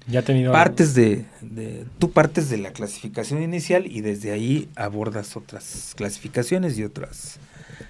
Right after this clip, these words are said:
Speaker 2: y otros factores de estudio, ¿no?
Speaker 1: ¿Ha tenido algún caso complejo en la parte de anestesia?
Speaker 2: Uy, muchos.
Speaker 1: <laughs> ¿O alguno que pueda resaltar?
Speaker 2: Sí, em,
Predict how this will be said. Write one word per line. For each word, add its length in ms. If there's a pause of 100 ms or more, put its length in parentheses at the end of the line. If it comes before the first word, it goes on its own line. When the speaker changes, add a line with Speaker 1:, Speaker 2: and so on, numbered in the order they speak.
(180)
Speaker 2:
y 100
otros 240
factores 540
de 80
estudio, 440
¿no? 160 (840)
Speaker 1:
¿Ha 80
tenido 260
algún 220
caso 380 (100)
complejo 600 (280)
en 200
la 80
parte 280
de 60
anestesia? 540 (220)
Speaker 2:
Uy, 180 (200)
muchos. 580
Speaker 1:
<laughs> 760
¿O 60
alguno 320
que 160
pueda 240
resaltar? 600
Speaker 2:
Sí, 580 (100)
em, 640